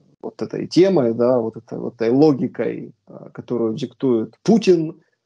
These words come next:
а, на вот этом из-, ну, излёте, да, вот это, вот этих больших проблем и неприятностей,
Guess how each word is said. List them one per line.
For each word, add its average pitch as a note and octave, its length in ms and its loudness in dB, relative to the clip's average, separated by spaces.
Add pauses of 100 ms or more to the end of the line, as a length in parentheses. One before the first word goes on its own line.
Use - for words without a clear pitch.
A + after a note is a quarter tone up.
(200)
а, - 180 -10
на B2+ 140 -4
вот A#2+ 180 -6
этом A#2+ 360 -10 (420)
из-, B2 280 -4
ну, B2 220 -2
излёте, B2 520 2
да, C3 200 2
вот A#2 160 -4
это, - 180 -20
вот A#2+ 160 -10
этих A#2 220 -8
больших C3+ 440 0
проблем B2 400 0
и A2+ 40 -4
неприятностей, A#2 800 -4